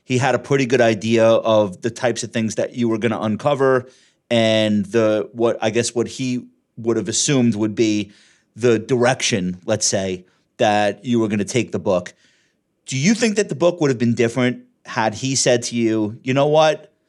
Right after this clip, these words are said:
I wish you weren't doing this. There were a lot of sleeping dogs that I would rather let lie, but I get it. You're gonna do it anyway. I wanna have a voice in this book." Do you think the book would have been materially different had he taken that tack?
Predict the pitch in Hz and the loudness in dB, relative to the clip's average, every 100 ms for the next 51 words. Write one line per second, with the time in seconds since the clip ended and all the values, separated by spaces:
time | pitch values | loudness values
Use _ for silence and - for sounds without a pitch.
0 | _ _ - 117 143 156 170 156 156 151 | _ _ -4 -2 0 0 0 0 0 0
1 | 139 143 143 143 139 - - - _ _ | -4 -6 -4 -2 -2 -2 -4 -8 _ _
2 | _ _ 117 110 120 139 - - 151 127 | _ _ -4 0 2 2 0 -2 -2 -2
3 | 127 127 127 123 120 - 110 113 113 120 | 0 4 4 2 0 0 2 2 2 2
4 | 113 123 123 113 113 113 110 101 _ _ | 2 2 2 2 4 2 0 -6 _ _
5 | _ - 113 110 107 131 127 123 - - | _ -2 2 2 2 2 4 2 -2 -4
6 | 123 113 117 123 123 117 113 107 104 98 | -2 2 2 4 4 4 2 4 4 4
7 | 98 - _ _ _ _ 120 127 127 127 | 0 -6 _ _ _ _ 0 2 2 2
8 | 117 120 110 98 104 101 104 98 - 98 | 2 0 -2 -2 0 0 -2 -4 -4 -4
9 | 90 - _ _ _ - 139 185 214 190 | -4 -6 _ _ _ -6 -2 0 0 -2
10 | 165 185 175 156 123 135 147 139 120 143 | 0 0 0 -2 -2 -2 -2 -2 -2 -2
11 | 139 131 120 127 123 131 127 - - 127 | 0 -2 0 -2 -2 -4 -6 -10 -12 -4
12 | 110 117 131 120 135 123 127 123 120 - | -4 -4 -6 -6 -4 -2 0 0 0 -2
13 | 107 120 - | -2 -2 -6